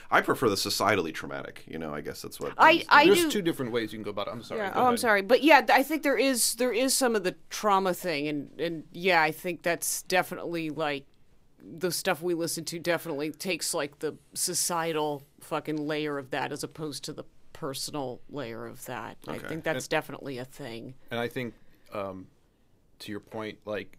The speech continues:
Speaker 3: I get a lot of, I get a lot out of podcasts that do both.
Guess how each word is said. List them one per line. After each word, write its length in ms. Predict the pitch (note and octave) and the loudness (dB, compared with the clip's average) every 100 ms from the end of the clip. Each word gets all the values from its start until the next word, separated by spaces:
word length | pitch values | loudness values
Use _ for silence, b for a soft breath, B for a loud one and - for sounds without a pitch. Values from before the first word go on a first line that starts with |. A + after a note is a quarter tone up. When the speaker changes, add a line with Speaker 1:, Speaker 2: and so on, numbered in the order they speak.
| - - - - | -20 -20 -20 -4
Speaker 3:
I 100 | C3+ | -2
get 200 | C3+ D3 C#3 | 2 0 0
a 60 | |
lot 240 | A#2 A2+ A#2 | 0 2 2
of, 220 | A#2 G#2+ - - - | 0 -4 -12 -20 -10
I 100 | B2 | -6
get 160 | A#2+ A#2 | -2 -2
a 60 | |
lot 320 | A2 A#2+ B2 - | 0 0 0 -2
out 240 | A#2+ B2+ B2+ | 0 0 0
of 480 | A2+ A2 G#2 F#2+ - | -4 -4 -4 -6 -6
podcasts 640 | A2+ A2+ - A2+ G#2+ - - | -4 -4 -2 -2 -2 -6 -8
that 200 | G2+ F#2+ | -10 -8
do 120 | A2 | -10
both. 480 | G#2+ G#2 D#3 - | -4 -2 -4 -8